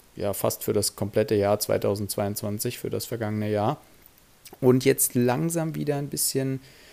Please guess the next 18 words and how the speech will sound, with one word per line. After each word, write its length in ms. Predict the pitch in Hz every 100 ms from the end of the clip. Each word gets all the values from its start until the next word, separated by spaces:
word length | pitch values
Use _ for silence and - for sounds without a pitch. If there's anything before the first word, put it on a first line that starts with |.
| -
Frischluft 720 | - - 120 160 - 101 90 -
schnuppern. 480 | - - - - - - - - _ -
Und 560 | 110 107 113 113 - - - -
das 200 | 135 135
ist 140 | 123
genau 280 | 117 101 113
das 200 | 110 -
Ding, 240 | 110 113
was 180 | 92 101
einfach 320 | - 110 107
verrückt 400 | - 98 110 -
ist. 160 | - 90
Sobald 420 | 101 101 98 135
jetzt 260 | 120 127 -
wieder 360 | 135 123 120 120 - - - -
die 320 | 113 120 -
Kryptos 600 | - 131 127 - 120 120
brutal 800 | - 123 120 - 117 117 123